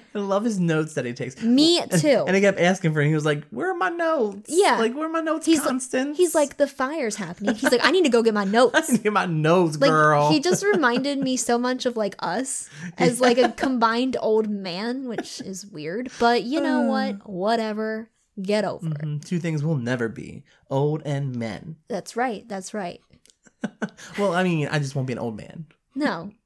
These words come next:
Speaker 2: you'll always be Brad.
Speaker 1: Yes, I don't age. Gays don't age.
Speaker 2: That's true. Gays don't
Speaker 1: Age?
Speaker 2: phase?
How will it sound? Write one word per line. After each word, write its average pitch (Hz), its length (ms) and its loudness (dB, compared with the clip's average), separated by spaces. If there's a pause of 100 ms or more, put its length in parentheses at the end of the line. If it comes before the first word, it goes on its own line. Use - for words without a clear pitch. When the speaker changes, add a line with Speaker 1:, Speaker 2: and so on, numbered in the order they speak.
(100)
Speaker 2:
you'll 240 240 2
always 226 480 0
be 190 200 -8
Brad. 180 400 -10
Speaker 1:
Yes, - 480 -10
I 143 80 -4
don't 175 180 -6
age. 120 320 -12
Gays 160 200 0
don't 147 160 -4
age. - 380 -14 (560)
Speaker 2:
That's 208 240 -12
true. 190 280 -18 (560)
Gays 202 380 -14 (120)
don't 196 320 -14 (800)
Speaker 1:
Age? 117 180 -10
Speaker 2:
phase? 247 440 -6